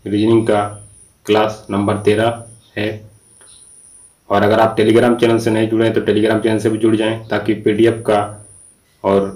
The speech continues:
पीडीएफ़ का link और notification, class का notification भी आपको अब तक पहुँचे। और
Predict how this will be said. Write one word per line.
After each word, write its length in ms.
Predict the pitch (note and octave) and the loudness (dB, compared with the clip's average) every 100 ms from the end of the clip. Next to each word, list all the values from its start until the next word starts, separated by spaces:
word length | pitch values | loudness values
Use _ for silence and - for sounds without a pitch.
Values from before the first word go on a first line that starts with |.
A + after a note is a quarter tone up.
| - - - - | -16 -20 -14 -4
पीडीएफ़ 280 | G#2+ A#2 A#2 | 2 2 2
का 100 | A2+ | 0
link 300 | A2 A#2 A#2 | 2 0 0
और 280 | G#2 G#2 G2+ | -4 -4 -4
notification, 680 | G#2 G2+ G#2+ G#2 G#2+ A2+ A2+ - - | -6 -4 -4 -2 -2 -2 -6 -8 -8
class 380 | G#2 A2 - - A2 | -2 -2 -2 -6 -6
का 60 | |
notification 640 | G#2 G2+ G#2 G#2+ A2+ A2+ G#2+ | -4 -2 -2 -2 -2 -2 0
भी 80 | |
आपको 360 | A2 - - G#2 | 0 0 0 -2
अब 240 | - G2 - | -2 -8 -6
तक 180 | G2+ - | -6 -4
पहुँचे। 300 | G#2 G#2 B2+ - - - _ _ _ | -6 -4 -6 -6 -20 -20 _ _ _
और 460 | F#2+ G2 G2 - | 0 0 0 -6